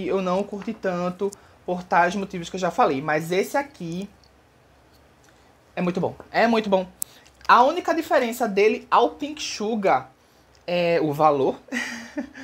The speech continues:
E até, até que nem tanto o valor, porque depois eu falo pra vocês os valores, tá? E a saída aqui desse aqui é uma saída mais alaranjada. Ele tem uma saída um pouquinho mais cítrica,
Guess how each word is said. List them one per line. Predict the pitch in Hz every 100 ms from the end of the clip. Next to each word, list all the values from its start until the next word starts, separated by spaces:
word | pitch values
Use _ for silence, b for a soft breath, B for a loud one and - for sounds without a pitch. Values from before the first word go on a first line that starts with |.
| 233 214 214 208 190 180 _ -
E | 196
até, | - - -
até | 440 415 440
que | - - _ 381
nem | 427 427
tanto | 320 208 220
o |
valor, | 208 190 131 127
porque | - 180 202
depois | 214 220
eu | 220
falo | 226 214
pra | 214
vocês | 208 214 185
os | 180
valores, | 185 143 - -
tá? | 175 247 B B B B 233
E | 247
a | 262
saída | 285 320 302 240 226 254 226 196
aqui | 190 -
desse | 196 175 208 277 277
aqui | 254 202 202
é | -
uma | 208 220
saída | - 214 196 190
mais | 185 185 208
alaranjada. | 208 208 202 220 233 185 190 165 139 143
Ele | 156
tem | 156 170
uma | 170
saída | - 165 170
um | 175
pouquinho | 180 180 - 359
mais | 392 359 -
cítrica, | - 262 226 214 254 247 - 277 277